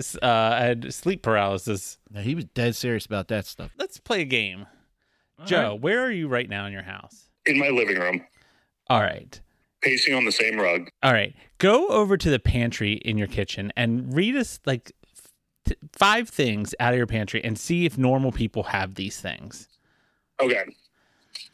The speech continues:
Speaker 4: Albanese gummy bears.
Speaker 1: <laughs> I'm So I'm gonna ch-, what are they called?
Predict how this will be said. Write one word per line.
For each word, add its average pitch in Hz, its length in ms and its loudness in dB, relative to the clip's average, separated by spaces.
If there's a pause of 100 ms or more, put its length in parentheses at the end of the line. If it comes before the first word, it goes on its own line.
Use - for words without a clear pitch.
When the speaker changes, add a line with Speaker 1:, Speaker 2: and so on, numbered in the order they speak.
(840)
Speaker 4:
Albanese 147 600 4
gummy 120 260 4
bears. 156 600 2
Speaker 1:
<laughs> - 40 8
I'm 320 - 4
So 220 240 6
I'm 208 100 4
gonna 190 160 4
ch-, 175 160 -6
what 156 320 4
are 254 140 8
they 285 100 4
called? 294 320 4